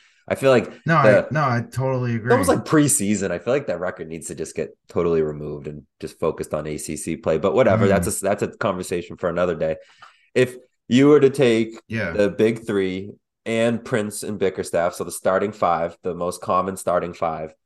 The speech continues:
Speaker 1: twenty-one point eight percent of the time a possession ends in a block or a steal.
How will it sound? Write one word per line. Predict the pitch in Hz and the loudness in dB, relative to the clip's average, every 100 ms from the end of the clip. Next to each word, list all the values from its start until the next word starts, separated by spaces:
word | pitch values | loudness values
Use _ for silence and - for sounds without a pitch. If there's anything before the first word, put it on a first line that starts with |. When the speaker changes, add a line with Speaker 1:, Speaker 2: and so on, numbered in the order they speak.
| _ _ | _ _
Speaker 1:
twenty-one | 120 127 135 117 | -4 -2 0 0
point | 117 107 - | 0 -4 -4
eight | 95 98 | -6 -4
percent | 101 - 98 | -4 -4 -4
of | |
the | 87 | -4
time | 87 95 85 90 113 - - | -4 -4 -4 -4 -10 -14 -12
a | |
possession | - 85 85 87 95 | -8 0 0 0 -4
ends | 85 85 92 92 | -4 -4 -4 -8
in | - | -6
a | 80 | -4
block | 82 76 - | -2 -4 -4
or | 76 | -6
a | - | -8
steal. | - 78 78 | -8 -8 -8